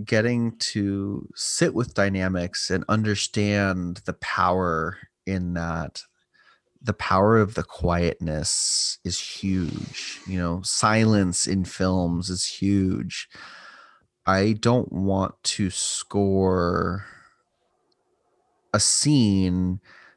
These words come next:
that doesn't need music. There's been times where, and I try, I try to stay out of it, but there, there's, there'll be time to time, I'll, I'll come to a scene where the director wants music here.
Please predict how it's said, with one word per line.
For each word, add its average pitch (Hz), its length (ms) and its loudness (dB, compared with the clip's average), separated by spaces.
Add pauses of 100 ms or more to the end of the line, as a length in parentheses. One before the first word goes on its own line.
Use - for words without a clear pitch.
that 95 140 0
doesn't 98 320 2
need 87 260 -6
music. - 560 -6 (580)
There's 107 180 2
been 120 180 2
times 101 640 2
where, 90 320 2
and 131 100 2
I 208 60 2
try, 190 460 0
I 135 80 0
try 147 220 0
to 127 160 0 (100)
stay - 460 0
out 117 200 6
of 107 100 4
it, 92 140 2
but 104 100 0
there, 139 200 6
there's, - 380 2 (420)
there'll 175 160 6
be 220 160 6 (540)
time 143 280 4
to 147 80 0
time, 110 400 4
I'll, 104 200 6
I'll 110 140 4
come 131 200 0
to 123 60 0
a 113 60 2
scene 92 500 0
where 90 320 4
the 76 80 -2
director 90 800 0
wants 90 400 -2
music 85 320 -4
here. - 400 -8